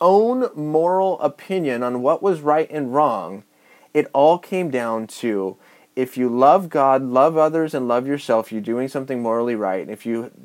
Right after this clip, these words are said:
don't love God, don't love others, or don't, don't love yourself, excuse me, you're doing something morally evil. I thought, "Isn't it interesting?" Now, this isn't proof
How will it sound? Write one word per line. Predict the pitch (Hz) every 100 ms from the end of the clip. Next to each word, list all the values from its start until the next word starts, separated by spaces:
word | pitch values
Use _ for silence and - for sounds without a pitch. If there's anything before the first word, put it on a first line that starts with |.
| -
don't | 147 185
love | 160 131
God, | 117 104 104 101
don't | 156 165
love | 165 120
others, | 101 101 110
or |
don't, | 104 131 127 _ _ _ -
don't | - 156 156
love | 143 117
yourself, | 113 - 104 95 78
excuse | - - 123 95
me, | 76 _ _ _ _ _ _ _ _
you're | 113 110
doing | 113 110
something | 113 104 107
morally | 95 92 92 110
evil. | 123 98 - _ _ _ _ _ _ _ _ _ _ _ _ _ _ _ -
I |
thought, | 165 -
"Isn't | - 240 359
it | 302
interesting?" | 202 185 123 - 107 101 127 _ _ _ _ _ _ _ _ _ _
Now, | 170 165 - - _
this | 208 208
isn't | 269 330 277 _ _
proof | - 269 254 139 214 311 -